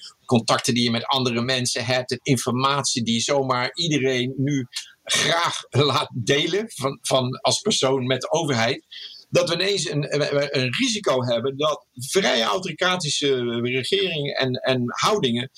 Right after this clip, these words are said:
ineens heel erg gaan versterken. En dan komen we dus dichterbij waar China nu is. In plaats van dat China naar beneden komt, gaat het, wordt het allemaal slechter overal. Ik, ik ben wat dat betreft,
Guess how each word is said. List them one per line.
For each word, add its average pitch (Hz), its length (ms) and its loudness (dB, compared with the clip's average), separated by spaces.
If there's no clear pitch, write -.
ineens 180 300 2
heel 185 280 0
erg 165 120 -2
gaan 139 140 -2
versterken. 135 580 0
En 147 100 2
dan 151 80 4
komen 165 300 2
we 139 60 0
dus 139 120 0
dichterbij 135 440 0
waar 123 80 -2
China 135 280 0
nu 139 320 0
is. - 120 -2
In 123 120 -4
plaats 143 240 2
van 123 100 -2
dat 123 100 2
China 131 200 0
naar 123 100 0
beneden 139 280 0
komt, 123 240 -2
gaat 147 160 0
het, 131 140 0
wordt 135 160 2
het 123 80 -2
allemaal 127 180 0
slechter 131 400 0
overal. 120 500 0
Ik, 135 120 -4
ik 147 180 0
ben 170 160 2
wat 151 160 0
dat 165 120 0
betreft, 156 440 0